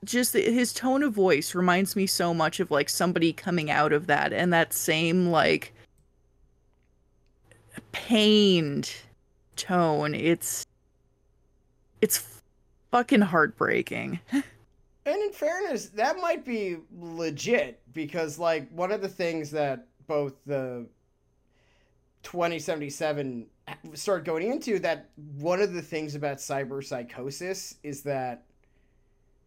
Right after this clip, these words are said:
Speaker 2: a lot of it is probably just, like, people with undiagnosed mental health problems kind of being pushed to the breaking point.
Speaker 1: Mm-hmm.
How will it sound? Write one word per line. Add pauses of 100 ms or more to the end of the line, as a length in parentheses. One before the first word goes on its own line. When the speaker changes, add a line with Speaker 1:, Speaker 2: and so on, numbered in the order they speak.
(920)
Speaker 2:
a
lot
of
it
is
probably
just,
like,
people
with
undiagnosed (100)
mental
health
problems
kind
of
being
pushed
to
the
breaking
point. (920)
Speaker 1:
Mm-hmm.